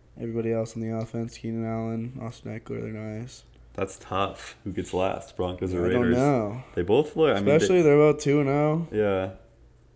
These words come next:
Speaker 1: The Raiders look nice at home. Have the Broncos even played at home yet?
Speaker 2: Mm-mm, not yet. They got the Jets next week. They should
Speaker 1: Huh.
Speaker 2: start three and oh, but
Speaker 1: It's an
Speaker 2: like, like you
Speaker 1: exciting,
Speaker 2: said
Speaker 1: exciting home opener.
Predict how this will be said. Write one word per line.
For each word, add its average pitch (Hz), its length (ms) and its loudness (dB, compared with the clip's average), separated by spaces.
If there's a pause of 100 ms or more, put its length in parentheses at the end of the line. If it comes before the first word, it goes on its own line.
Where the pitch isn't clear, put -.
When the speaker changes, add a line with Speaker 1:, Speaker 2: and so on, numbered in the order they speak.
(220)
Speaker 1:
The 135 100 -8
Raiders 135 440 2
look 131 140 -4
nice 131 340 -2
at 123 120 -2
home. 123 500 -2
Have 131 120 -8
the 143 80 -12
Broncos 175 340 -4
even 175 140 -6
played 127 240 -2
at 151 40 -4
home 156 220 -4
yet? 160 100 -6
Speaker 2:
Mm-mm, 98 300 -6
not 98 160 -4
yet. 98 280 0
They 98 80 -6
got 95 140 0
the 98 60 -4
Jets 95 360 -4
next - 220 -14
week. - 200 -10
They 104 100 2
should 139 240 -2
Speaker 1:
Huh. 139 60 -2
Speaker 2:
start 104 240 2
three 98 200 2
and 92 120 -2
oh, 87 220 -4
but 92 80 -2
Speaker 1:
It's 90 100 0
an 90 120 2
Speaker 2:
like, 82 80 -2
like 87 120 -2
you 92 80 2
Speaker 1:
exciting, 117 280 2
Speaker 2:
said 90 300 0
Speaker 1:
exciting 120 440 -4
home 123 220 -2
opener. 151 440 -4